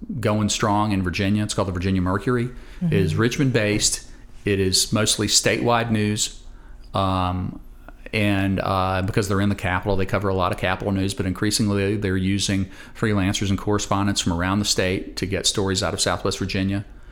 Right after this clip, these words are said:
Speaker 1: Uh, my friend Mason Adams, who wrote for us for a long time and now freelances, writes for them, uh, and there are others. Um, so the model is out there and it's working. How we adapt that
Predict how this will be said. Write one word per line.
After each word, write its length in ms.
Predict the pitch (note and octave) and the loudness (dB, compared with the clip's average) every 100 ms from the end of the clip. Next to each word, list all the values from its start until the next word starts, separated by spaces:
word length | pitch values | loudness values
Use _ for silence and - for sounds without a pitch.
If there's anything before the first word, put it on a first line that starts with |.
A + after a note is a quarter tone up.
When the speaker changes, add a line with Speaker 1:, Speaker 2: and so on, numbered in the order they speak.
| - - - | -18 -18 -8
Speaker 1:
Uh, 260 | F2 E2+ F2+ | -4 -2 -2
my 140 | F2+ | -4
friend 200 | - F#2+ | -2 0
Mason 280 | F#2 F#2 F#2+ | 2 2 0
Adams, 280 | F#2 G2+ F#2+ | 0 0 0
who 60 | F#2 | 0
wrote 140 | F2 | 0
for 140 | F#2+ F2 | 0 -2
us 80 | |
for 100 | - | -2
a 40 | F#2+ | -2
long 160 | F#2 F#2+ | 0 0
time 260 | F2+ F#2+ | -2 0
and 60 | F#2 | 0
now 120 | F2+ | -2
freelances, 640 | - F#2+ F#2+ F#2+ - F#2+ | -2 -2 0 -2 -2 -2
writes 220 | G2 F#2 | -2 -2
for 100 | - | -2
them, 340 | F#2+ F#2+ G2 G2 - - - - | 0 0 0 -4 -10 -16 -18 -8
uh, 380 | F2+ F2+ F2+ F#2 - | -2 0 -2 -2 -2
and 160 | F2+ | 0
there 160 | F#2 F2 | 0 2
are 60 | |
others. 520 | F#2+ G2 G2+ G2 - - - - - | 2 2 2 0 -4 -10 -18 -18 -4
Um, 480 | G#2+ F#2+ F#2 E2 D#2+ - - - - - | 0 0 0 -2 -4 -10 -18 -18 -8 -2
so 140 | A2 | 0
the 80 | G#2+ | 4
model 320 | A#2 D3+ D3+ | 6 4 4
is 120 | A2 A2+ | 2 4
out 240 | A#2 B2+ | 2 2
there 200 | G#2 G#2 | 0 0
and 180 | - F2+ | 0 -2
it's 120 | E2+ | 0
working. 480 | G2 G#2+ - A2+ G#2 | 2 0 0 -2 -2
How 280 | - G#2+ G#2 | -2 0 2
we 160 | G#2 | 2
adapt 400 | F#2 F2 F2 G2+ | 2 0 0 0
that 280 | A2+ G2+ G2+ | 0 0 -2